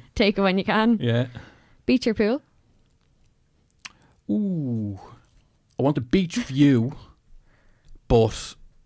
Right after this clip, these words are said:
Speaker 2: if I'm gonna be relaxing, pool.
Speaker 1: A nice infinity pool looking over on
Speaker 2: Yeah,
Speaker 1: the beach.
Speaker 2: yeah, yeah. I'm not,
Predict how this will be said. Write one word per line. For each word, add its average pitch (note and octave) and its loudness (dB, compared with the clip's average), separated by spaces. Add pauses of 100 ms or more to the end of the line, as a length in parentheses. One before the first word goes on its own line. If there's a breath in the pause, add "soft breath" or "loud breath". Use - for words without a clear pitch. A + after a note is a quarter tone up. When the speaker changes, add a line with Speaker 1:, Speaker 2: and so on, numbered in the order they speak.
(100)
Speaker 2:
if A#2+ -4
I'm A#2 0
gonna A#2 0
be G#2 -2 (500)
relaxing, A2 -2
pool. F#2+ 0 (420)
Speaker 1:
A F#3 -8 (160)
nice F#3 -4
infinity F#3 -4
pool F#3 -2
looking F3+ -4
over F#3 -4
on F3+ 0
Speaker 2:
Yeah, C#3+ 6
Speaker 1:
the C#3+ 2
beach. - -6
Speaker 2:
yeah, C3+ 4
yeah. B2+ 2
I'm B2 4
not, C#3 2